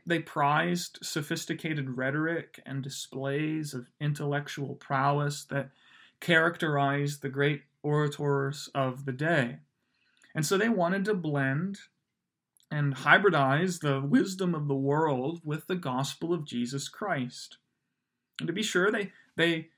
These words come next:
they wanted the message about Jesus, but they wanted a socially acceptable Jesus. They wanted a Corinthian-style Jesus. They were for the gospel, but they wanted a gospel suited to the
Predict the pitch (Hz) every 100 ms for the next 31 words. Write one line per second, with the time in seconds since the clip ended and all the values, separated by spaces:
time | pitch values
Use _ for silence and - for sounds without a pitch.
0 | - 156 147 170 233 233 196 190 185 196
1 | 180 160 151 - 147 156 190 180 120 123
2 | - - 151 151 165 170 147 143 143 143
3 | 147 147 147 147 _ _ - - 143 147
4 | - 151 147 147 139 - - 196 196 -
5 | 202 175 131 120 127 117 113 117 - -
6 | - - _ _ _ _ _ - 160 180
7 | 156 156 156 156 - 160 151 165 190 180
8 | 175 156 147 147 - 123 120 123 - -
9 | 139 98 - - - _ _ _ _ _
10 | _ 196 202 143 - 185 185 226 226 175
11 | 202 247 - - 120 120 170 - _ _
12 | _ _ _ _ - 175 214 185 170 180
13 | 202 185 135 143 147 - 170 185 - -
14 | 233 262 214 147 139 - 120 120 135 185